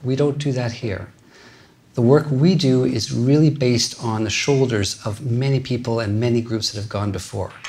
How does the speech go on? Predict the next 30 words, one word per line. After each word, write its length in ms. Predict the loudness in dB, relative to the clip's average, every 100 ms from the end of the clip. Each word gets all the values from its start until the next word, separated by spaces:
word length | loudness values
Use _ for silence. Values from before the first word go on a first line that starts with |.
| -16 -16
So 180 | -10 -2
really 160 | 2 2
nothing 400 | 2 0 0 0
is 120 | -2
truly 400 | -4 -2 -2 -2
experimental 1080 | -6 -6 -8 -6 -4 -6 -8 -10 -10 -10 -12 -16 -20 -20 -10
in 80 | 0
the 80 | 4
way 160 | 4 4
we 140 | 2
k-, 140 | -2 -12 -16 -12
kind 160 | -8
of 80 | -8
think 280 | -6 -6 -2
about 160 | -4
experiments. 1000 | -4 -8 -8 -6 -6 -8 -10 -12 -12 -16 -20 -2
We're 100 | 2
not 280 | 2 2 -2 -6
running 320 | -4 -2 -4
experiments 680 | -6 -10 -6 -4 -2 -4 -6 -6
on 240 | -6 -6
patients. 760 | -8 -8 -8 -10 -12 -14 -16 -20 _ -20 -20 -20 _ -6
We're 100 | -2
giving 300 | 0 0 0
them 160 | -2
access 480 | -2 -2 -2 -6 -6
to 120 | -8 -8
best 420 | -6 -6 -6 -8
possible 520 | -4 -4 -4 -6 -8
options. 760 | -8 -8 -10 -14 -14 -12 -14